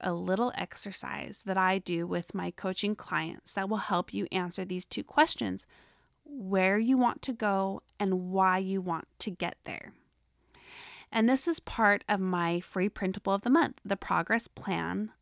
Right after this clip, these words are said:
of the month involves this exercise, your answers there.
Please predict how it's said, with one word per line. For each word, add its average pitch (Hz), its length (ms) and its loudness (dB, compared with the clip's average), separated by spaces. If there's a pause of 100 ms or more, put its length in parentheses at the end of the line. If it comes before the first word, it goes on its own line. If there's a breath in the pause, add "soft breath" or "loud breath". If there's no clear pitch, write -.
(300)
of 185 260 0
the 190 100 2
month 175 440 -2
involves 175 800 -2
this 175 320 -2
exercise, 185 580 -2
your 190 160 -4
answers 220 460 -2
there. - 320 -10